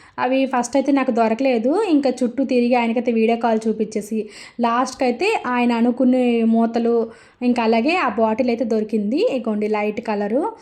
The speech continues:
ఆ, ఆయనకి వీడియో కాల్ చేసి చూపిస్తా, ఇది ఓకే అని చెప్పారు. ఆయనకి పట్టుకోవడానికి వీలుగా ఉండాలి. లీటర్‌న్నర పైన పడుతుందన్నమాట ఈ వాటర్ బాటిల్. సెవెంటీ నైన్ రూపీస్ ఎంతో ఉంది దీని కాస్ట్ అయితే.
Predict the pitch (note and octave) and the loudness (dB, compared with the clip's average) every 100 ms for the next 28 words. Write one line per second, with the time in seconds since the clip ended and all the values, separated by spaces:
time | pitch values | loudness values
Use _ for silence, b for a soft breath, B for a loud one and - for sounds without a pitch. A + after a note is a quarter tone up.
0 | B B B B A#3+ A#3 A3 A3 A3+ A3 | B B B B -4 -2 0 0 2 2
1 | A3 A3 A3 A3 G#3+ - G#3 G#3+ - D#4+ | 2 2 0 0 -4 -4 -2 -2 -2 0
2 | B3+ G#3+ G#3+ A3+ G#3+ G#3 G3 G3+ G3 C#4+ | 2 2 0 0 -2 -2 -6 -4 -2 0
3 | F4 D4 C#4+ A3+ - C4 B3+ A#3 B3 A#3+ | 2 0 0 -2 0 0 0 0 0 2
4 | B3 A#3+ A#3+ A#3+ D#4 C5+ - B B B | 2 2 2 2 0 -2 -6 B B B
5 | D4 D4 D4 C4+ C4+ C4 C4 C#4 C#4 A#3 | 2 2 2 2 0 0 0 2 0 0
6 | A#3 G#3+ G#3 F#3+ G#3+ G3+ G3 G3+ G3 F#3 | -2 -2 -4 -4 -4 -2 -4 -6 -6 -6
7 | G#3+ D#4 G#4+ C#4 A3+ A3 A3 A3+ G#3+ G#3+ | -4 -4 -2 0 0 0 0 -2 -2 -4
8 | G#3 C4+ E4+ C4 A3+ G#3 G#3 G3+ C4 A3+ | -4 -4 -2 -2 -2 -4 -4 -4 -2 -4
9 | G3 G3+ G3 - G3 F#3+ A#3+ G4+ | -4 -8 -8 -8 -8 -6 -6 -6